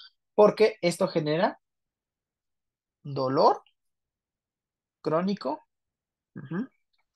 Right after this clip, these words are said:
Puede generar estreñimiento, y de las cosas más importantes es sangrado, ¿vale?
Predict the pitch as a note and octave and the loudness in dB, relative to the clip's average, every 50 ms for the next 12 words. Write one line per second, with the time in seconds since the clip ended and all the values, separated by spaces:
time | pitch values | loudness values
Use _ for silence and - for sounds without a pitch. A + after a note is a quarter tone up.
0 | _ _ _ _ _ _ _ _ _ _ _ _ _ _ _ - E3+ E3 F3 E3+ | _ _ _ _ _ _ _ _ _ _ _ _ _ _ _ 4 6 6 6 6
1 | D#3+ E3+ D3+ C#3 C3+ C#3 D3 D#3 D#3 - - D3+ C#3+ C3+ - - - C#3 C3 C3 | 4 2 2 4 6 6 6 6 4 2 -2 -6 -6 -6 -4 -4 -2 -2 0 0
2 | C3 C3+ C3+ C#3+ D#3 F3 F#3 F3 - A3 C#4+ D4+ - _ _ _ _ _ _ _ | -2 -4 -2 -2 -2 -2 0 0 2 0 0 0 -4 _ _ _ _ _ _ _
3 | _ _ _ _ _ _ _ _ _ _ _ _ _ _ _ _ _ _ _ _ | _ _ _ _ _ _ _ _ _ _ _ _ _ _ _ _ _ _ _ _
4 | _ _ _ _ _ _ _ _ _ _ _ _ _ _ _ _ _ _ _ _ | _ _ _ _ _ _ _ _ _ _ _ _ _ _ _ _ _ _ _ _
5 | _ _ _ _ _ _ _ _ _ _ _ _ _ _ _ _ _ _ _ _ | _ _ _ _ _ _ _ _ _ _ _ _ _ _ _ _ _ _ _ _
6 | _ _ _ _ _ _ _ _ _ _ _ _ _ _ _ _ _ - G#3+ A3 | _ _ _ _ _ _ _ _ _ _ _ _ _ _ _ _ _ -2 -2 0
7 | A#3+ - F#3 F#3 E3 D#3 D#3 - - F#3 G3 F#3+ F3+ F#3 F3 - G3+ F3+ - F3+ | 0 2 4 6 6 6 4 2 0 0 0 0 0 0 0 0 -2 -2 -2 -2
8 | D#3 - D3 D3 - - F#3+ F3+ - - E3+ D#3+ - - - - D3+ C#3+ C#3+ C#3+ | -2 0 -2 -4 -2 -4 -6 -6 -6 -6 -8 -8 -8 -6 -2 0 0 0 0 2
9 | D3 D3+ D#3 D#3 D3+ C#3 C3 B2+ - _ - B2+ B2 C#3 D#3 G3 G3+ - | 4 6 6 6 6 6 2 -2 -8 _ -6 -4 0 0 2 0 0 -2